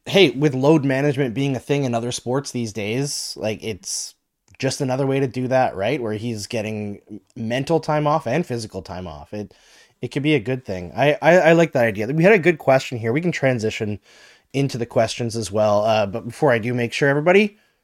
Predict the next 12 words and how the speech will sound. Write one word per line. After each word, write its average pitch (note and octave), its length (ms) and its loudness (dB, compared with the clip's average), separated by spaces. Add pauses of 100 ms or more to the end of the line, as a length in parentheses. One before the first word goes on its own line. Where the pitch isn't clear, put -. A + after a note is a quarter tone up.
(120)
hit C3+ 160 -8
that C3 180 2
like C3 240 2
button, D3 260 2
hit B2+ 180 -6
that A#2+ 180 -2
subscribe B2+ 460 -2
button, C#3 320 -2 (100)
have A#2 220 -4
some A#2+ 140 -8
fun B2 220 0
here. C3+ 300 -2